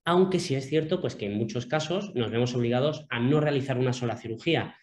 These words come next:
sino que hacer varias cirugías. Aquí tenéis un esquemita con, eh, pacientes que, en un grupo de pacientes, de ciento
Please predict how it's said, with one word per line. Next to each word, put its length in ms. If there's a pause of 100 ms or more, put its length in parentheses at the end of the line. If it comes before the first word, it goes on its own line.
sino 240
que 60
hacer 220
varias 420
cirugías. 480
Aquí 160
tenéis 260
un 80
esquemita 600 (300)
con, 360 (320)
eh, 180
pacientes 460
que, 720
en 80
un 120
grupo 220
de 100
pacientes, 420
de 60
ciento 240